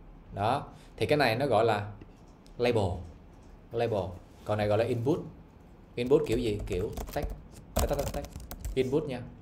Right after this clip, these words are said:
Input kiểu text. Text, text, text. Còn này là button, cái nút submit,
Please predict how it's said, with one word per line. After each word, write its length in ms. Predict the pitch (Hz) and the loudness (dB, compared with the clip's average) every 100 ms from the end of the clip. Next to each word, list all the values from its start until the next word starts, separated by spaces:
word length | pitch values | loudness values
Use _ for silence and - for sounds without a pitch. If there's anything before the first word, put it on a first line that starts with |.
| - - - - - | -8 -8 -12 -16 -12
Input 280 | 113 131 139 | -8 -8 -8
kiểu 100 | 104 | -8
text. 140 | 110 - - - - - - - - - | -8 -10 -8 -10 -10 -10 -10 -8 -8 -6
Text, 120 | - | -6
text, 120 | 131 | -6
text. 140 | - - - - - - - - - - | -10 -12 -14 -4 -4 -4 -14 -16 -14 0
Còn 140 | 104 | 0
này 100 | 107 | 2
là 40 | |
button, 300 | 110 151 135 120 - - | 2 2 0 0 -6 -6
cái 120 | 139 | -4
nút 160 | 160 - - | -4 -6 -14
submit, 440 | - - - 156 | -14 -10 -4 -4